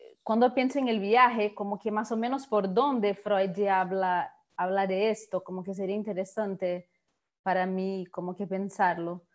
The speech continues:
Pero de cualquier forma, yo creo que lo impo-, es interesante su aporte y,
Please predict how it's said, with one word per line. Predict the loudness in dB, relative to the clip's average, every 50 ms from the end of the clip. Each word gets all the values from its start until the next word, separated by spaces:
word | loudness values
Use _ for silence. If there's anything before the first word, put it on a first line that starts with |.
| _ _ _ _ _ _ _ _ _ _ _ _ -20 -20 _ _ _
Pero | 0 2 2 4 4 4 4 4 4 4 4 4 4 4 4 2 2 0 -2 -4 -8 -10 -14 -16 -20 _ _ _ _ _ _ _ _ _ _ _ _ _ _ _ _ _
de | -4 -4 2
cualquier | 4 4 4 4 2 0 0 -2
forma, | 0 4 6 6 6 6 6 2 2 2 2 0 0 -2 -6 -8
yo | -12 -10 -6
creo | -4 -2 -2
que | 0 2
lo | 2 2
impo-, | 0 0 -4 -6 -6 -4
es | -2 -2 -2 -4 -6
interesante | -6 -4 -2 0 0 2 2 0 0 0 -2 0 0 0 0
su | 0 2 2
aporte | 0 2 2 4 6 6 6 4 2 0 -2 0 0 0 0 -2 -6 -10 -10
y, | -8 -6 -4 -4 -4 -4 -4 -6 -6 -8 -10